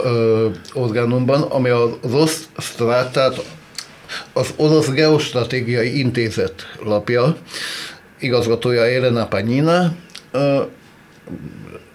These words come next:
közeli rokona lehet Alfred Hitchcocknak az elképzeléseit tekintve. És, ö, még ebben is az első verzió egy, ö, névtelen, egyébként pedig, ö, bosznia-hercegovinai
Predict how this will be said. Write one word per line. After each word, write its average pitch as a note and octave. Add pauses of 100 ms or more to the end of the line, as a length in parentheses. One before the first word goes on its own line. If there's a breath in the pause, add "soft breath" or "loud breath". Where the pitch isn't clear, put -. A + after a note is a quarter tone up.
(760)
közeli A#2+
rokona A2+
lehet A2
Alfred G#2+
Hitchcocknak G#2+
az G2
elképzeléseit A2
tekintve. G3 (1500 loud breath)
És, F3+
ö, E3 (600)
még D#3
ebben F3+
is D3 (120)
az B2+
első E3
verzió B2 (560)
egy, B2+
ö, B2
névtelen, C3
egyébként C#3
pedig, C#3
ö, C3
bosznia-hercegovinai G#2+